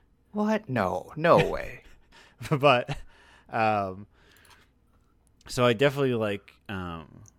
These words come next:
Speaker 2: uh, skew in that direction where I've, I've always done that. There was a time where, like,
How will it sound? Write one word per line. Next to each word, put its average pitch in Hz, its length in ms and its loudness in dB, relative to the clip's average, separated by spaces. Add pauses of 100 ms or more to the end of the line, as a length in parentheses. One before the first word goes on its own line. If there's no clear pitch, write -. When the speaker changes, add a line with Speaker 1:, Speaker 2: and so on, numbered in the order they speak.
(120)
Speaker 2:
uh, 92 220 -12
skew 117 480 -8
in 101 80 -8
that 101 240 -8
direction 95 380 -8
where 92 260 -8
I've, 90 140 -12
I've 98 340 -6
always 98 200 -8
done 98 220 -10
that. 92 380 -10
There 117 80 -4
was 120 100 -2
a 117 60 -8
time 143 380 2
where, 110 260 -2
like, 101 340 -8